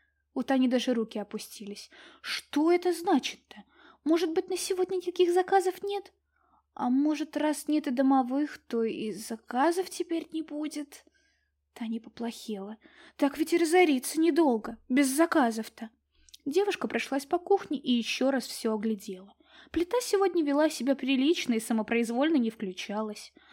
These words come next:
Букет с розами красовался в самом центре стола. Ах, эти розы, Сильвер. Таня замерла, и бургомистр встал перед ее внутренним взором.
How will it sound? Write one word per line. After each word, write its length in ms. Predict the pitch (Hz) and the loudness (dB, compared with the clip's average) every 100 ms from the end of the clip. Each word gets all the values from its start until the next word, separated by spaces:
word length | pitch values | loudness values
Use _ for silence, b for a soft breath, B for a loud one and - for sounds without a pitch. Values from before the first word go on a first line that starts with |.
| B | B
Букет 360 | B 339 349 440 | B 2 4 0
с 100 | - | 2
розами 320 | 269 302 262 | 2 4 2
красовался 520 | 240 226 226 226 226 | 2 -2 2 2 2
в 60 | 220 | -2
самом 440 | - 247 277 240 | 2 4 6 4
центре 360 | 214 226 220 220 | 0 -2 -2 -4
стола. 500 | - - 190 196 202 B B B B B B B | -12 -12 -10 -8 -10 B B B B B B B
Ах, 640 | 247 214 214 - - - - | -10 -8 -10 -12 -14 -16 -16
эти 420 | 302 - 214 - | -10 -10 -8 -6
розы, 640 | 226 247 254 240 226 220 _ _ _ | -6 -4 -6 -8 -12 -20 _ _ _
Сильвер. 760 | _ - - 254 285 262 247 247 - _ _ _ b b b b b b b b | _ -16 -6 -2 -2 -2 -6 -8 -10 _ _ _ b b b b b b b b
Таня 260 | 349 370 | -2 0
замерла, 480 | 311 240 233 233 285 | 0 0 0 0 0
и 60 | 285 | -2
бургомистр 640 | 220 208 220 233 254 - | -2 -4 -2 -2 -2 -6
встал 340 | - - 285 302 | -14 -2 0 0
перед 220 | 226 202 | -2 -2
ее 120 | 214 | -2
внутренним 520 | 202 214 - 214 208 | 0 -2 -2 -2 -2
взором. 480 | 202 202 196 190 190 | -4 -6 -10 -10 -14